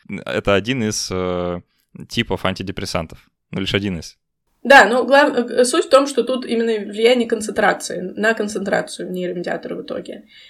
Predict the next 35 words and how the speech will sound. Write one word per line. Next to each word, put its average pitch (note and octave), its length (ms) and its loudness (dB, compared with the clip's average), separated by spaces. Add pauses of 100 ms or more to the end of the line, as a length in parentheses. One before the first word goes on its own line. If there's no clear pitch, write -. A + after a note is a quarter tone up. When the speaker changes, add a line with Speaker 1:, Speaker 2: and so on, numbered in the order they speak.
(140)
Speaker 2:
И, C4 100 0
в C#4 60 4
общем-то, A#3 340 2
да, G#3 180 4
выясни-, G#3+ 360 -4
выяснив, G#3+ 340 -4
что G3+ 140 -6
такие G3 320 -8
вещества F#3+ 360 -4
нам F#3 200 -6
помогают F#3+ 500 -4
пациентам, G#4+ 480 0
мы G3+ 120 -6
решили, G#3+ 540 -6 (140)
ну, G#3 320 -8
ученые G#3 380 -4
решили, G#3 260 -8
что - 160 -12
окей, D4+ 400 -2 (340)
наверное, B3+ 360 2
что-то A#3+ 260 0
дело A#3 500 0
в - 60 -8
серотонине, F#3+ 600 -4
давайте G#3 280 -4
исследовать G#3 360 -6
серотонин, G#3 580 -4
и, G#3 160 -6
в A3+ 60 -6
общем-то, - 320 -8
очень - 180 -10
долго A3 220 -6
все G3+ 160 -8
этим G3+ 180 -8
занимались. F#3+ 540 -8